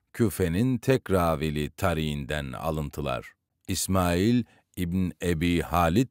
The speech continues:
de aynı şekilde Küfe'dendir. Hişam bin Urve ve Muhammed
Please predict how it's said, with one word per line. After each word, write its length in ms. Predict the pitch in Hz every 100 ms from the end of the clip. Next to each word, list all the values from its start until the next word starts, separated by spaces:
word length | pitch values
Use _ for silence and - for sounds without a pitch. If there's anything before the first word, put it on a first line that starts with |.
| -
de 160 | 95 -
aynı 360 | 78 76 73
şekilde 580 | - 85 - 80 69 73
Küfe'dendir. 920 | - 87 78 78 71 69 65 65 - _ _ _ -
Hişam 420 | 147 160 143 135
bin 180 | 131 113
Urve 440 | 98 98 101 127
ve 140 | 104
Muhammed 640 | 95 78 87 95 92 123